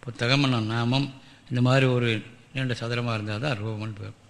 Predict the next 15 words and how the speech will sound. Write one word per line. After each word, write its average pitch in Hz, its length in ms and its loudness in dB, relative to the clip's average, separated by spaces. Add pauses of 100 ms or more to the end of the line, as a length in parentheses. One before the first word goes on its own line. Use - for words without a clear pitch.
(600)
இந்த 135 120 -6
விளக்குங்கிறது 131 540 -2
நாமம், 117 540 -2
இப்படி 135 200 -6
ஒரு 131 140 0
அமைப்பு 127 280 0
இருந்தால் 113 240 -2
தான் 139 280 0 (360)
அதுக்கு 139 340 -2
ரூபம்னு 120 480 -4
பேர். 101 140 -10 (920)
அதான் 131 300 -4 (760)
சிருஷ்டிக்கு 165 880 4 (1080)
முன்னால் 151 340 2
கிடையாது. 110 360 2